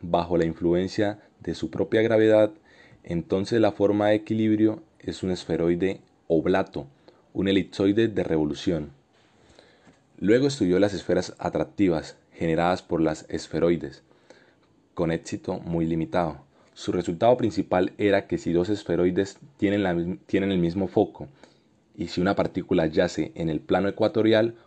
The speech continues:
o en el eje de revolución, entonces la fuerza ejercida sobre ella por uno u otro esferoide es proporcional a sus masas.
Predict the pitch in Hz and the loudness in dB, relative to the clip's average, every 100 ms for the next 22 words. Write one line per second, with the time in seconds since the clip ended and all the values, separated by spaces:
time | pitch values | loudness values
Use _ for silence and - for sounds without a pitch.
0 | _ 87 85 82 85 92 98 104 107 110 | _ -2 0 2 2 2 0 2 2 2
1 | - 117 113 117 _ - - - - 80 | 0 -2 -2 -6 _ -20 -20 -14 -8 -4
2 | 95 90 107 92 101 95 110 117 - 123 | -4 0 2 2 0 0 -2 -2 -2 2
3 | 120 117 - - - 85 90 104 117 127 | 2 0 -4 -8 -4 -2 2 4 4 0
4 | 123 - _ _ - 85 95 120 127 131 | -4 -10 _ _ -2 2 4 2 2 -4
5 | - 95 92 95 110 107 120 117 117 117 | -4 0 2 2 0 -2 2 2 2 2
6 | 117 - - - - 87 - 107 117 113 | -4 -8 -20 -14 -6 -4 0 0 0 0
7 | 110 113 120 - - 82 - 78 87 87 | -2 -2 -2 -8 -10 -8 -8 -4 -2 -2
8 | 73 - | -6 -16